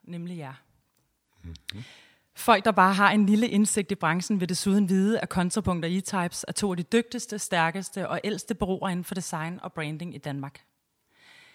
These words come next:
Speaker 1: Simon og jeg ville måske aldrig have turde springe ud og starte vores eget bureau, hvis ikke det var for den mentalitet, vi har fået gennem jer og jeres velsmorte og dygtige forretninger.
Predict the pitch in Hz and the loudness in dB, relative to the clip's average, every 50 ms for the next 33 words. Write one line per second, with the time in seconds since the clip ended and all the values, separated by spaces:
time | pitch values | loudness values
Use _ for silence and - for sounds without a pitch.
0 | _ _ _ _ - - - 240 247 254 247 220 196 185 190 196 233 208 196 185 | _ _ _ _ -4 2 4 6 6 6 4 4 4 4 4 4 2 2 2 0
1 | - - 208 - - 185 202 233 220 202 - - - 202 180 165 - - - 160 | 0 -2 0 0 0 0 0 0 -2 -4 -4 -4 -4 -4 -4 -4 -6 -6 -8 -8
2 | 160 170 - 233 254 262 - 208 - - - 180 190 233 233 226 185 170 - 175 | -8 -6 -6 -6 -6 -6 -6 -10 -8 -2 0 2 2 2 2 2 0 2 2 2
3 | 156 160 170 156 175 165 160 170 165 - 180 175 - 190 - 208 196 175 151 185 | 2 2 0 -2 -4 -4 -4 -6 -6 -8 -8 -6 -6 -6 -6 -4 -6 -4 -6 -6
4 | 170 190 185 - - - - 180 175 165 - - 165 160 156 - - 233 214 - | -4 -4 -4 -4 -6 -10 -6 -6 -6 -4 -4 -6 -6 -6 -6 -4 -4 -4 -4 -6
5 | - _ _ _ _ - - _ _ _ 190 190 - - 190 202 202 - 185 175 | -14 _ _ _ _ -20 -20 _ _ _ -2 0 2 2 0 0 0 -2 -4 -4
6 | 190 175 175 160 165 196 202 - - 180 165 160 175 - - 170 180 196 202 - | -2 -2 0 0 0 -2 -4 -6 -8 -6 -4 -4 -6 -6 -4 -4 -4 -4 -4 -4
7 | - 208 180 147 135 185 185 - 170 - 175 160 - - 180 - - 147 139 135 | -6 -6 -6 -6 -8 -10 -12 -12 -10 -10 -10 -10 -8 -10 -10 -10 -10 -12 -12 -12
8 | _ 156 139 - | _ -18 -18 -18